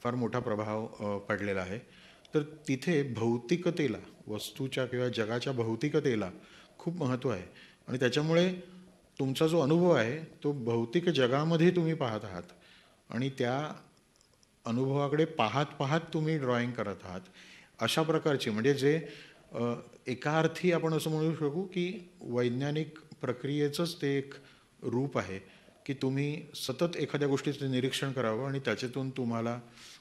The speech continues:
काही अनुमान काढावं. अशी जी काही एक ॲनालिटिकल एक्सपेरिमेंटल सायन्समध्ये जर का काही प्रक्रिया असेल तर तशाच स्वरूपाची समांतर ही प्रक्रिया आहे की जिथे तुम्ही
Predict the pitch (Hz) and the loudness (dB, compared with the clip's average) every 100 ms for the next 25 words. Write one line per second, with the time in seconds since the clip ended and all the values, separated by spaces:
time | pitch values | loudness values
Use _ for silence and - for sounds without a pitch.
0 | - 120 123 - 113 117 123 127 117 101 | -4 0 0 -2 -4 -2 0 -2 -2 -4
1 | 98 101 - 98 143 127 123 127 127 123 | -2 -6 -8 -6 -4 -4 -4 -2 -2 -4
2 | 107 110 117 120 123 120 120 120 - - | -6 -4 -2 -4 -4 -4 -4 -8 -20 -20
3 | - - 123 - 120 120 117 120 113 107 | -20 -14 -12 -6 -2 -2 -2 -4 -2 -2
4 | 110 - 110 113 107 98 107 110 107 - | -2 -6 -4 -2 -2 -4 -4 -6 -6 -10
5 | - 110 101 - - - - - - 156 | -6 -2 -2 -4 -10 -16 -20 -6 -2 -2
6 | 156 127 117 170 165 - 135 156 156 127 | -2 -4 0 0 0 -2 0 0 0 -2
7 | 127 123 117 117 135 131 135 110 - - | -2 -4 -2 0 -2 0 -2 -2 -8 -20
8 | - - _ 123 123 113 - 120 117 117 | -20 -20 _ -10 -2 -2 0 0 2 0
9 | 139 123 117 117 123 139 156 | -4 -4 -4 -4 -4 -2 -2